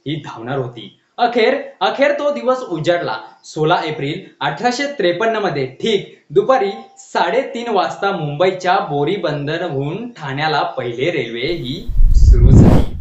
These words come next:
तर मंडळी, लोक असं म्हणतात की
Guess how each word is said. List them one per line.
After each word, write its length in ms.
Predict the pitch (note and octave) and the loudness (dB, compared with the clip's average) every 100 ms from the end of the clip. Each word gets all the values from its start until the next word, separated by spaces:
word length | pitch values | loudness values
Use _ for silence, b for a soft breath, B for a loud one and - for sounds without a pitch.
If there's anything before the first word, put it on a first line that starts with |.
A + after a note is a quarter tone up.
| - - - _ b b b | -12 -16 -20 _ b b b
तर 100 | F#3 | 0
मंडळी, 540 | G3+ F3 G3+ G3+ A#3+ | 0 -2 -2 0 0
लोक 220 | G#3+ E3+ A3 | -2 0 0
असं 240 | G#3+ G#3+ | 0 -2
म्हणतात 460 | F3 D3+ D3 F3 G#3+ | -6 -6 -2 -2 -2
की 600 | - A3 B3+ C#4+ - | -6 -12 -10 -12 -16